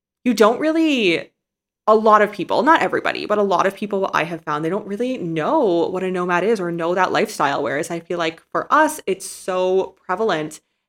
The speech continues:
everywhere, online, on social media,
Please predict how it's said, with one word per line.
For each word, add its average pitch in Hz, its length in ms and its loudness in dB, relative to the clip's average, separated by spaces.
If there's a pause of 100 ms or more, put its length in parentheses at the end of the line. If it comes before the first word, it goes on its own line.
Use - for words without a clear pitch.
(180)
everywhere, 226 720 2
online, 233 540 2
on 180 160 0
social 156 340 -6
media, 214 720 -2